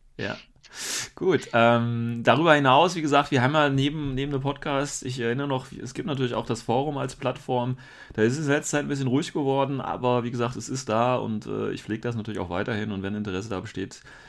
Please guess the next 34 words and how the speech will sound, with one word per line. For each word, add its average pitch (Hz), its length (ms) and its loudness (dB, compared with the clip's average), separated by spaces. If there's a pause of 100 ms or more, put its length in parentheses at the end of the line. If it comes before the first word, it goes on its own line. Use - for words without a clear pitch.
(160)
natürlich 107 400 -4
dann. 113 300 0
Und 117 180 0
dann 110 140 6
natürlich 135 380 0
als 110 200 -4
Neuerung 143 680 2
quasi, 127 680 0
äh, 110 240 -2
für 117 180 -8
die 113 100 -8
ganz 107 300 -4
coolen 127 260 -2
Leute 113 480 0 (480)
habe 95 200 -4
ich 113 80 -2
jetzt 110 180 -4
auch 101 140 -6
einen 98 80 -4
Discord-Channel, 107 1300 -4
äh, 95 120 -12
ähm, 98 420 -10 (380)
gemacht. 98 420 -6
Das - 160 -14
heißt, 92 420 -6
äh, 80 160 -10
wer 95 140 -4
da 98 80 -6
ein 95 80 -8
bisschen 92 500 -6
mehr 90 220 -6
synchron 113 420 -6
kommunizieren 107 560 -6
möchte, 95 440 -8